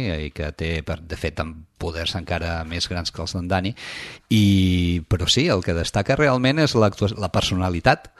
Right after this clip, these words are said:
de la nena, la personalitat que marca molt el, el personatge,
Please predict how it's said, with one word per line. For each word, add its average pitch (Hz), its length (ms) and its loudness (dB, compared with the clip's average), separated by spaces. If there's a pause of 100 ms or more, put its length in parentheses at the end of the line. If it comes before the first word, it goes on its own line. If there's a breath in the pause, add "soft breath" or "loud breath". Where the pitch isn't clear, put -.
(360 loud breath)
de 98 140 -2
la 87 120 0
nena, 80 300 -8
la 82 160 -6
personalitat 87 680 -2
que 147 120 -4
marca 104 320 -2
molt 120 260 0
el, 120 300 6 (220)
el 95 60 -4
personatge, 101 680 0